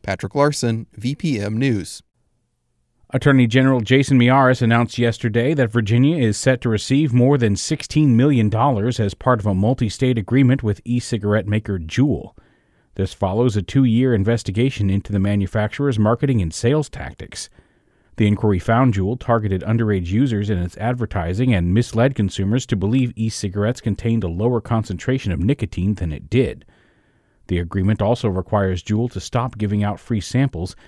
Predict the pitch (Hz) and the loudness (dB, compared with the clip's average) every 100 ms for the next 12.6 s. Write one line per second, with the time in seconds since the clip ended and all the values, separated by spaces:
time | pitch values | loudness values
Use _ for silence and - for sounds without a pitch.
0 | _ 98 95 - 127 131 139 107 - 104 | _ -2 -2 -2 0 2 2 -2 -2 -2
1 | 98 - 110 123 113 131 120 87 82 82 | -2 -2 -4 -2 0 0 0 -2 -4 -6
2 | 95 90 113 107 92 117 117 78 73 85 | -8 -2 0 0 0 -2 -2 -4 -6 -8
3 | 80 80 - - - - - _ _ _ | -6 -8 -8 -16 -18 -20 -20 _ _ _
4 | _ _ _ _ _ _ _ _ _ _ | _ _ _ _ _ _ _ _ _ _
5 | _ _ _ - - 135 127 135 143 156 | _ _ _ -12 2 2 6 4 4 2
6 | 131 120 139 131 117 143 131 107 139 139 | 4 4 4 4 2 2 2 2 2 2
7 | 110 - 143 156 - 107 90 87 107 147 | 0 -2 -2 -2 -2 -2 -2 -2 0 0
8 | - 110 - - 156 175 - 90 85 82 | 0 -2 -2 -2 0 0 -4 -4 -4 -6
9 | 98 - - 104 - 104 - 120 127 131 | -8 -8 -4 -4 -4 -6 0 0 2 0
10 | 92 90 151 - 92 113 110 92 90 104 | -2 2 2 2 -2 -2 0 0 0 -2
11 | - 110 95 - 107 101 82 - 117 143 | 0 -2 -2 -2 -2 -2 -4 -4 -2 -2
12 | 78 - 71 - - 82 | -4 -8 -10 -10 -14 -16